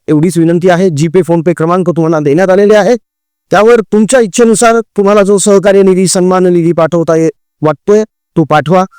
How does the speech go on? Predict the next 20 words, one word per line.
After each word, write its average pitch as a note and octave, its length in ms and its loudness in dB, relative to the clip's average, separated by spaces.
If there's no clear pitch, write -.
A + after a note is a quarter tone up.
त्याचा F3 180 -2
स्क्रीनशॉट G3 580 0
आम्हाला F3 280 -2
दिल्या D#3 220 2
गेलेल्या E3+ 280 2
WhatsApp F#3 380 -2
नंबरवर E3 380 0
नक्की F3 360 0
शेअर G3+ 240 0
करा, G3+ 200 0
जो, F3 260 2
अ, D3+ 40 2
आपल्याला F3 420 0
रेकॉर्डसाठी E3 600 -2
वापरता D#3+ 380 -2
येईल, F#3 240 0
त्याची E3 180 -2
पावती D3+ 320 -2
बनवता F3 340 0
येईल. F3 140 0